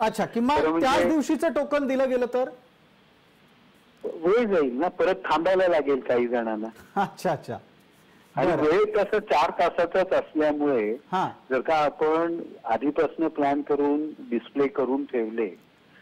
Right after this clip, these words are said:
Speaker 2: तर त्रास अधिक कमी होईल, हा एक भाग आहे. आणि जास्तीत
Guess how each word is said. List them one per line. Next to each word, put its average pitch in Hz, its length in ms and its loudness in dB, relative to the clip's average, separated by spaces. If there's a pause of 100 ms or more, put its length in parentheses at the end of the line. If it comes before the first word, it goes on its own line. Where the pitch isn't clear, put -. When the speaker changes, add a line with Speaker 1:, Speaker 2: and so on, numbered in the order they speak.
(320)
Speaker 2:
तर 170 100 4
त्रास 160 420 0
अधिक 151 400 0
कमी 147 200 0
होईल, 110 280 0 (480)
हा 139 300 2
एक 143 140 -2
भाग 127 280 0
आहे. 104 120 -2 (600)
आणि 156 380 0
जास्तीत 156 560 0